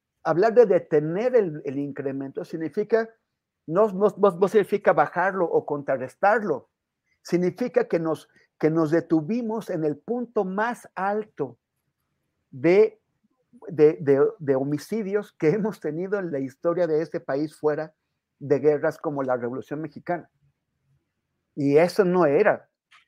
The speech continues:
ni las promesas ni la aspiración que existía. El, el, el, el presidente, al responderles a los jesuitas, plantea una dicotomía,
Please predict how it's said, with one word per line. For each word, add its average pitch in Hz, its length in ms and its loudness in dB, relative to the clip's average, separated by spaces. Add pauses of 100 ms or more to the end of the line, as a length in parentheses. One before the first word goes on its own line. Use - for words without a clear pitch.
(140)
ni 139 260 -4
las 135 180 -2
promesas 139 500 -6
ni 151 100 -4
la 127 80 -6
aspiración 131 720 -10 (600)
que 127 440 -2
existía. - 680 -6 (1040)
El, 180 260 8
el, 185 280 6
el, 165 120 0 (120)
el 180 100 -2
presidente, 220 540 2
al 233 80 2
responderles 180 640 -2
a 196 60 -4
los 151 160 -4
jesuitas, 175 680 -8 (1200)
plantea 214 580 6
una 220 300 4
dicotomía, 170 720 -2